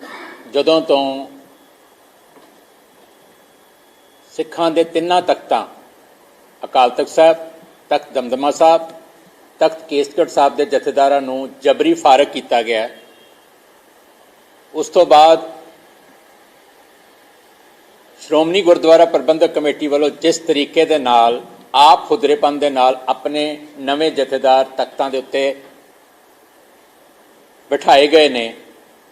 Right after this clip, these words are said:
ਕੌਮ ਅੰਦਰ ਇੱਕ ਜ਼ੋਰਦਾਰ ਆਵਾਜ਼ ਉੱਠੀ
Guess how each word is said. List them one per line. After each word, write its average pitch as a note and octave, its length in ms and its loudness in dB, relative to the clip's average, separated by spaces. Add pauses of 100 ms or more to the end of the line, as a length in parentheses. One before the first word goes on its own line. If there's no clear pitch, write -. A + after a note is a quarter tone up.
(1800)
ਕੌਮ F3 340 4
ਅੰਦਰ E3 240 2
ਇੱਕ E3+ 160 -6 (1500)
ਜ਼ੋਰਦਾਰ F3 460 6
ਆਵਾਜ਼ D3+ 340 4
ਉੱਠੀ C#3+ 380 -6